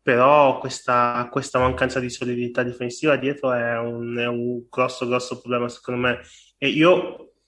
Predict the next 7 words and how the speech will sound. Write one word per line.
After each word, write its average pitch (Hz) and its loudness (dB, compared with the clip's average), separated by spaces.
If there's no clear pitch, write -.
personalmente 151 6
non 147 4
capisco 143 -2
perché 131 2
Luis 131 2
Enrique 135 0
faccia 127 2